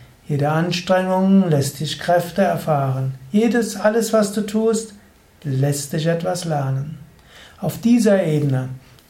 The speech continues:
des Lernens, des Erfahrens, des Kräfteentfaltens und auch deine Missionen erledigen und tun, für andere da zu sein, Menschen in ihrem Herzen zu berühren.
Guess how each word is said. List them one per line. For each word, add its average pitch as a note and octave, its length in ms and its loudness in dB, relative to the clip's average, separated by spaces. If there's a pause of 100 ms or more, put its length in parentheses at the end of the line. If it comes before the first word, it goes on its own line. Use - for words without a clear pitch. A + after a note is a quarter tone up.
des C#3+ 220 -10
Lernens, D#3+ 680 0
des - 220 -6
Erfahrens, D#3+ 880 0
des D3+ 240 -6
Kräfteentfaltens D#3+ 1500 -2 (520)
und A3+ 220 -4
auch D#3+ 420 0 (340)
deine C3+ 240 0
Missionen F3 920 2
erledigen E3 720 0
und C#3 260 -2
tun, F#3 480 -8 (320)
für A3+ 140 0
andere G3 480 6
da D#3+ 260 4
zu D#3+ 160 -2
sein, D3 340 2
Menschen G3 460 4
in F3+ 120 -4
ihrem D3+ 260 0
Herzen F#3+ 520 0
zu G#3 180 -2
berühren. G3+ 680 2